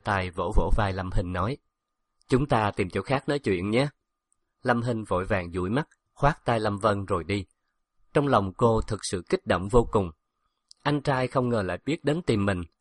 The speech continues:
anh ấy khẳng định đã khỏe hơn rồi, còn đẹp trai như vậy, mẹ nhìn thấy không biết sẽ vui mừng cỡ nào. Lâm Hinh ôm lấy cánh tay của Lâm Vân, trong lòng chỉ có kích động và vui mừng,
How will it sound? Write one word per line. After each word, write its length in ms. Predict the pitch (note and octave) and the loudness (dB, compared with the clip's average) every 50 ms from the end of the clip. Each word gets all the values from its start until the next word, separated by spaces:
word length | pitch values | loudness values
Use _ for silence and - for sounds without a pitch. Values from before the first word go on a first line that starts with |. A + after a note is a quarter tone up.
| _ _ _ | _ _ _
anh 140 | B2+ C3 | -2 0
ấy 120 | C3 C3+ E3 | 0 0 0
khẳng 280 | - - G#2 G#2+ C#3+ | 0 -2 -2 -2 0
định 260 | C#3 G#2+ F#2+ G2+ G#2 G#2 | 0 0 0 0 -2 -2
đã 80 | A#2+ | -4
khỏe 260 | B2 - - G2 G2+ | 0 2 0 2 2
hơn 260 | D#3 - D#3+ C#3 B2+ B2+ | 2 2 2 2 2 2
rồi, 240 | B2+ A2 G2 F2 - _ _ _ _ _ _ _ | 2 2 0 0 -2 _ _ _ _ _ _ _
còn 180 | - B2 A2 G#2 | 2 2 2 2
đẹp 120 | G#2 - - _ | -2 -4 -2 _
trai 220 | D3+ C#3 C3+ C#3 | -4 -2 -2 -2
như 140 | C3+ C3+ C#3 | -2 -2 -2
vậy, 220 | A#2 A#2 F#2 F#2 G2 - _ _ _ _ _ _ | 0 -2 -2 -2 -6 -12 _ _ _ _ _ _
mẹ 220 | A2 G#2+ G#2 G#2+ | -2 -2 0 0
nhìn 220 | B2 A#2+ A2+ G#2 F#2+ | 0 -2 -2 -2 -4
thấy 260 | - A#2+ C3 E3 G3 - | -4 -4 -2 -2 -2 -2
không 160 | - C3+ B2 | -2 -2 -2
biết 80 | C#3+ F#3 - | -4 -4 -2
sẽ 120 | - C3 - | -2 -2 0
vui 140 | - C3+ B2+ | 0 -2 0
mừng 260 | A#2+ A#2 A2+ G2 F#2 | 0 0 -2 -2 -4
cỡ 160 | - - F2+ | -4 -4 -4
nào. 320 | G2+ - B2 G2 F2 E2+ - _ _ _ _ _ _ _ _ _ _ _ | -2 -2 -2 -2 -2 -4 -6 _ _ _ _ _ _ _ _ _ _ _
Lâm 200 | A#2 A#2+ A2 A2 | -4 -2 -2 -2
Hinh 160 | G#2+ A2+ G#2+ | -4 -6 -6
ôm 260 | G#2 A2 A2+ A2+ G#2+ | -2 0 0 0 2
lấy 120 | G#2 G#2 A#2+ | 0 -4 -2
cánh 200 | - C#3+ C#3 C#3 | -2 -4 -4 -2
tay 200 | - C3 A2 G2+ | -2 -2 -2 -2
của 160 | - F#2+ G2+ | -4 -4 0
Lâm 200 | A#2+ A2+ G2+ G2 | 0 0 -2 0
Vân, 260 | - - G#2 G2 F#2+ F#2 _ _ _ _ _ _ _ | 0 0 0 0 -2 -10 _ _ _ _ _ _ _
trong 180 | D3 C#3 C3+ | 0 0 2
lòng 260 | C3 A#2 G#2 F#2+ F2+ F2 | 4 4 4 2 0 -4
chỉ 140 | - G2 | -6 -6
có 120 | F#2+ - D#3+ | -2 -2 -2
kích 280 | - - F3+ - _ | -2 -2 -4 -4 _
động 260 | - G#2 F#2 E2 F#2 G2 - _ _ _ _ | -2 0 0 0 -2 -8 -12 _ _ _ _
và 140 | - A#2 G#2 | 0 0 0
vui 220 | - A2+ B2+ B2 | 2 0 0 0
mừng, 280 | A#2+ A#2+ A2 G#2 F#2 | 0 0 -2 -2 -2